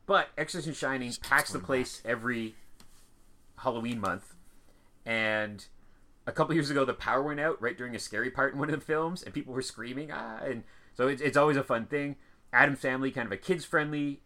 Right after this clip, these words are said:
Speaker 1: uh, Halloween movie, and then Nosferatu with a live band. So that's our kind of Halloween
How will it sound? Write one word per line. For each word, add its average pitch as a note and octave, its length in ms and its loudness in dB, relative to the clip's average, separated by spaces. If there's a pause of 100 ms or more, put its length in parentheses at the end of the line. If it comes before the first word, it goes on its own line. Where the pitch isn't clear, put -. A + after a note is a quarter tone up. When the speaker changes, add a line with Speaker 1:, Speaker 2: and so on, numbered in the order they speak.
(140)
Speaker 1:
uh, B2+ 360 4 (120)
Halloween B2+ 360 -2
movie, B2 320 -4
and G#2 80 -8
then G#2+ 100 -4
Nosferatu B2 560 -2
with G#2 120 -6
a G#2 40 -10
live F#2 260 -4
band. F2 360 -4 (360)
So G#2+ 100 -8
that's A2 200 0
our A#2 120 4
kind A#2 180 -2
of G#2 100 -2
Halloween G#2+ 640 -2